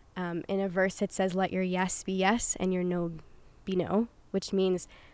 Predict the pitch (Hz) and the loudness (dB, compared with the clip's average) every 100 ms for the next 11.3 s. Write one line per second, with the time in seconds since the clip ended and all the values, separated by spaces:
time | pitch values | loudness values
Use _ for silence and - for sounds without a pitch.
0 | - 185 185 190 226 233 254 - 214 202 | -10 -6 4 6 8 8 6 8 10 12
1 | 208 202 202 - 170 160 - 175 180 - | 12 8 2 -4 -4 -2 -2 2 2 2
2 | 170 147 143 - - 175 165 - 190 220 | 0 0 -2 -4 -6 -6 0 0 4 4
3 | 220 170 - 196 214 208 208 202 196 - | 2 -2 -4 0 6 8 10 8 4 -8
4 | - - - - 196 - 196 196 190 185 | -18 -20 -14 -2 0 4 4 6 6 6
5 | 180 180 - - - 202 202 196 196 220 | 4 2 -10 -20 2 6 8 10 12 12
6 | 214 208 247 269 214 196 214 185 190 - | 10 8 8 6 4 4 0 2 2 4
7 | 196 190 185 - 180 170 170 160 160 - | 4 4 0 2 2 2 0 0 -2 -4
8 | 147 143 180 170 - 160 - - - - | -4 -2 -2 -4 -4 -6 -4 -8 -8 -12
9 | 175 180 160 160 - - - - - 190 | -4 0 -2 -2 -4 -4 -6 -6 -4 -4
10 | 220 - - - - - - - - 165 | -4 -8 -20 -20 -20 -20 -20 -4 0 2
11 | 135 - | 2 -2